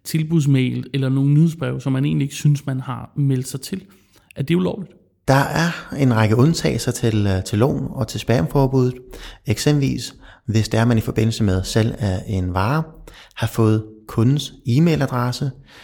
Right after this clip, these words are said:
Speaker 2: så har man mulighed for at markedsføre egne tilsvarende varer over for kunden,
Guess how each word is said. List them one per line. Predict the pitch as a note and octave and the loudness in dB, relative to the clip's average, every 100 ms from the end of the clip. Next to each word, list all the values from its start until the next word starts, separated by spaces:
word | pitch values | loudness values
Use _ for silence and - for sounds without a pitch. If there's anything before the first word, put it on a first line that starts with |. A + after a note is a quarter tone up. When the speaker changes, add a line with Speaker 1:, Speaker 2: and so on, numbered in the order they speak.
| - | -18
Speaker 2:
så | - B2+ | 0 2
har | B2 | 4
man | A#2+ | 2
mulighed | A2 B2+ C3+ | 2 2 0
for | A#2 A#2+ A#2 - | 0 0 0 0
at | G#2+ | 0
markedsføre | G2+ G2 C3 - A#2+ A#2 A#2 - - - | 2 0 0 0 2 2 -2 -12 -20 -4
egne | G#2+ G2+ C3+ D3+ - - _ | 0 2 2 0 -4 -20 _
tilsvarende | - C3 C#3 E3 C3+ B2 | -4 -4 -2 -6 -6 -6
varer | B2+ B2 C3 - - | -6 -6 -8 -12 -6
over | A2 | -4
for | A2+ - G#2 F#2+ - | -4 -2 -2 -4 -2
kunden, | A#2+ C#3+ E3 | 0 2 2